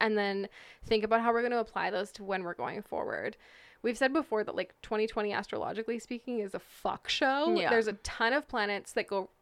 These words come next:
Speaker 1: retrograde this year.
Speaker 2: Mm-hmm.
Speaker 1: And, like, you always hear about Mercury going retrograde. Mercury goes retrograde multiple times a year, but a lot of these other planets, it's every, like, five,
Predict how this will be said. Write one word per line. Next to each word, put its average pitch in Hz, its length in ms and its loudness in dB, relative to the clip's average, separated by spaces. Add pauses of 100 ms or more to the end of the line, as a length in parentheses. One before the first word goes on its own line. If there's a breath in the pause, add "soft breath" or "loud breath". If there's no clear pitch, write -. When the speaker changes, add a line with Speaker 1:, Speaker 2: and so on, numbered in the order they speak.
(280)
Speaker 1:
retrograde 185 720 -2 (680)
this 196 260 -2
year. 135 380 0
Speaker 2:
Mm-hmm. 202 300 -2 (160 loud breath)
Speaker 1:
And, 247 120 4
like, 226 160 4 (440)
you 214 140 0
always 208 180 4
hear 214 120 2
about 202 160 2
Mercury 175 360 0
going 202 200 0
retrograde. 214 360 0
Mercury 202 300 -2
goes 214 220 0
retrograde 190 600 -4 (320)
multiple - 340 0
times 214 280 -2
a 226 40 -4
year, 254 240 4
but 233 120 4
a 208 40 2
lot 196 140 2
of - 80 -6
these 202 120 -6
other 220 180 -2
planets, 220 460 -2
it's - 240 -6
every, 202 280 2
like, 165 260 -2
five, 214 420 2